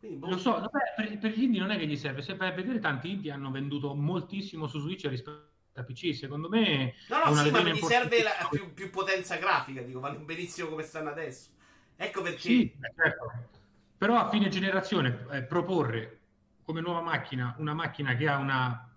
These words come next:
Speaker 2: tecnologia del, eh, duemilaquindici, la vendi nel duemilaventidue,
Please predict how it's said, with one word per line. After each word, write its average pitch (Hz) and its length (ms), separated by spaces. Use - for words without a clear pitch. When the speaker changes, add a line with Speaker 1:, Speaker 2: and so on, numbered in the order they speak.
Speaker 2:
tecnologia 151 760
del, 131 300
eh, 127 640
duemilaquindici, 147 840
la 127 120
vendi 147 220
nel 135 120
duemilaventidue, 147 880